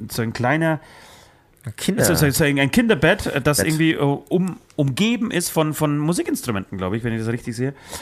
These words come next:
Speaker 1: Äh, ja, das wird das neue Metallica-Album. Ich freu mich so halb drauf.
Speaker 2: Ja.
Speaker 1: Also,
Speaker 2: Ja.
Speaker 1: interessiert mich gar nicht so richtig mehr. Da freue ich mich viel mehr, wenn, wenn Rammstein irgendwie ein neues Album ankündigt. Ähm,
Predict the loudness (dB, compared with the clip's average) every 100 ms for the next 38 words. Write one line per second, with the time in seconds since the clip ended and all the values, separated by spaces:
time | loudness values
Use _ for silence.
0 | -14 -6 0 2 0 2 2 2 -2 -4
1 | 0 0 2 2 2 2 2 4 4 2
2 | 0 -10 -2 -2 2 2 2 0 0 0
3 | -2 -2 -2 -4 -14 _ _ _ _ _
4 | _ _ _ _ _ -2 0 0 -2 -4
5 | _ _ _ _ 2 2 0 -2 0 2
6 | 2 0 2 0 2 0 2 2 2 0
7 | 0 -2 2 2 2 0 0 0 0 -4
8 | -4 -2 0 0 0 -2 -2 -2 -2 -2
9 | 0 -2 0 -2 -2 -4 -4 -8 -12 -16
10 | -14 -16 -18 -20 0 4 4 4 2